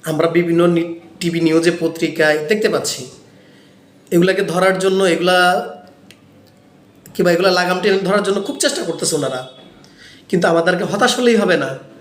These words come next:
একটু ধৈর্য ধরতে হবে, পরিবেশের মোকাবেলা করার চেষ্টা করতে হবে,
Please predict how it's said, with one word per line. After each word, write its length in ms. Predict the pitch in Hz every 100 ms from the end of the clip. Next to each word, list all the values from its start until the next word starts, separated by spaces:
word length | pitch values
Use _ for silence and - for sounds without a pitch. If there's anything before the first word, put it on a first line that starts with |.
| - -
একটু 180 | - 202
ধৈর্য 300 | 175 180 202
ধরতে 260 | - 202 220
হবে, 280 | 233 269 - - - - - -
পরিবেশের 880 | 190 180 180 185 - 196 190 208 - - 185
মোকাবেলা 420 | 180 185 170 165 170 180 -
করার 220 | - 185 185
চেষ্টা 280 | 214 240
করতে 260 | 196 185 214
হবে, 440 | 220 226 277 -